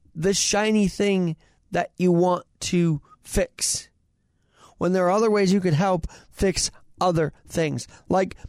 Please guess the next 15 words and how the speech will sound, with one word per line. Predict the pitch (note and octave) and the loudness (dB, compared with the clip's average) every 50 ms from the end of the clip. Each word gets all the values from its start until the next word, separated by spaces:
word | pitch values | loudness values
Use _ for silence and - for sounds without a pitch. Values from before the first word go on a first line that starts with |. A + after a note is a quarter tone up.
| - _ _ _ _ _ _ _ _ _ - - - | -20 _ _ _ _ _ _ _ _ _ -20 -12 -6
write | - D3+ D3+ F3 G3+ G3+ | -4 -2 -2 -2 -2 -2
to | - C4 | -2 0
the | B3+ A#3+ G3+ | 0 2 2
mayor, | F3 D#3 C#3+ D3 C#3 C3 - - | 2 0 0 -4 -8 -10 -12 -8
tag | - F#3+ F#3 G3+ A3 A3 | -4 -2 -2 -2 -2 0
the | A#3 B3+ | 0 0
mayor, | G#3 E3+ D#3+ D3+ - - | 0 0 -2 -4 -8 -8
ask | - D3+ - - A#3 - | -6 -4 -4 -4 -4 -4
the | - B3+ B3+ | -2 0 2
mayor | A3 G3+ F3 D#3+ D#3 D3+ | 2 2 2 2 2 2
what | D#3 F3 F#3 - | 2 0 0 -2
the | - E3+ | -2 0
hell's | D#3+ E3+ F3 F3 E3+ | 0 2 0 0 -2
going | F3+ F3 E3 D#3+ D#3+ D#3 | 0 0 0 2 2 0
on | D#3 D#3 D3 C#3+ | 0 -2 -4 -6